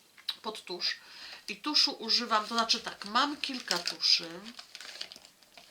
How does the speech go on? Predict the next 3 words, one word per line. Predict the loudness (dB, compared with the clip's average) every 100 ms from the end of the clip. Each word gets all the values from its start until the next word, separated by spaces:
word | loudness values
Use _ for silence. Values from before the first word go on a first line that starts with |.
| -20 -18 -16 -16 -6 -6 -6 -16 -16 -14 -14 -14 -16
bo | -10 -4 0
mam | 0 -2
tak, | -4 -6 -6